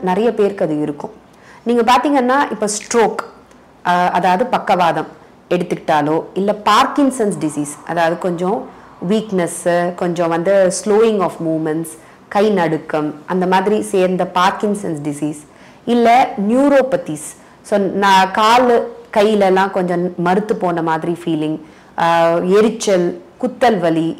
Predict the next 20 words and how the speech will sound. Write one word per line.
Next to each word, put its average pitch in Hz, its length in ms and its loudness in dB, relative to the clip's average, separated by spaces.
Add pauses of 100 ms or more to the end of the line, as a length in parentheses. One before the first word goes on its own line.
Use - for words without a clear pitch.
இந்த 208 160 0
மாதிரி 226 220 2
neuropathy 214 720 0 (100)
சிம்டம்ஸ். 165 680 -4 (640)
அப்புறம் 269 320 2
வந்து 226 180 4 (200)
டிமென்ஷியா, 247 560 2 (300)
அதாவது 214 340 2 (300)
as 220 80 0 (120)
we 214 60 0 (100)
get 240 120 2 (180)
older, 202 280 2 (400)
நம்மளோட 202 300 2 (100)
brain 262 320 4 (120)
functions 190 580 -2 (100)
வந்து, 202 220 -4 (300)
அதோட 190 380 0 (600)
ஃபங்க்ஷன்ஸ்ல 285 640 0 (100)
பாத்தீங்கன்னா, 185 420 -2 (340)
அது 240 120 -2